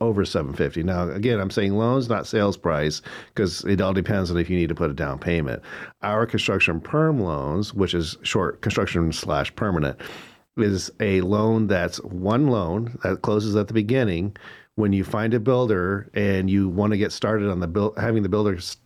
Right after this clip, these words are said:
have started on the construction of the house, they take care of it all from the buy, you know, getting the land acquired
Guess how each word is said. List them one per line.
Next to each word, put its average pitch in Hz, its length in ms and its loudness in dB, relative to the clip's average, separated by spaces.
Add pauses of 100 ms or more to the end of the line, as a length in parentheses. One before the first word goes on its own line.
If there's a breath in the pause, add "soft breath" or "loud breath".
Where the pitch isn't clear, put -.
(100)
have 92 360 -2
started 101 360 -2
on 95 120 0
the 85 80 0
construction 110 400 -2
of 85 40 -2
the 78 60 -4
house, 87 460 -2 (340 loud breath)
they 107 140 2
take 110 240 0
care 110 240 2
of 95 80 0
it 95 120 2
all 92 440 2
from 85 680 0 (300 loud breath)
the 90 80 0
buy, 101 320 0
you 104 140 2
know, 92 60 2
getting 113 260 2
the 95 80 0
land 104 340 2
acquired 107 640 0